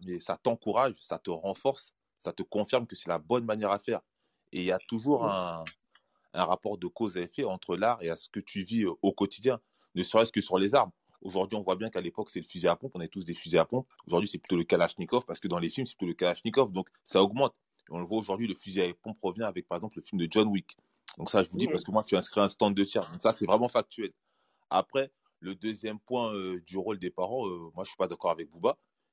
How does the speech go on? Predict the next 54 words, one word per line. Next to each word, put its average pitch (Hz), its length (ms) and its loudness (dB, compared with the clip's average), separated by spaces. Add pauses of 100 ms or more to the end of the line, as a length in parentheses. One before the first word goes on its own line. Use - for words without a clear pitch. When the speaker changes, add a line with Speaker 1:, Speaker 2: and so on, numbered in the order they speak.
(100)
Speaker 1:
Il 90 40 -6
y - 20 2
a 85 80 0
plein 131 240 0
de 120 40 -8
parents 101 280 -2
dans 95 80 -6
les 90 100 -6
quartiers 95 320 -6
qui - 120 -6
éduquent - 200 -6
leurs 78 160 0
enfants, 156 380 0
mais 85 100 -8
le 87 100 2
vrai 107 200 2
problème 113 180 0
des 92 120 -2 (140)
quartiers, 147 300 -2
c'est - 140 -10
que 90 100 -14
les 87 60 -6
gens, 123 120 2
il 104 100 -2
y 90 60 4
a... 80 280 0 (1200)
Je - 80 -14
vais 85 60 0
être 82 120 0
un 82 60 -2
peu 101 120 0
fort, 113 220 2
mais 87 100 -6
il 90 40 0
y 90 40 2
a... 85 180 -2 (120)
on 90 160 -2
aime 98 140 4
bien 127 160 8
être, 101 260 -2
euh, 82 160 -2
je - 60 -16
sais - 80 -16
pas 147 80 -6
comment 95 180 -14
vous 85 60 -14
dire 85 160 -6
ça, 76 180 -8 (1000)
<laughs> - 260 4
en 107 80 8
étant 107 260 8
soft, - 260 2
mais, 95 200 -4
euh, 85 140 -2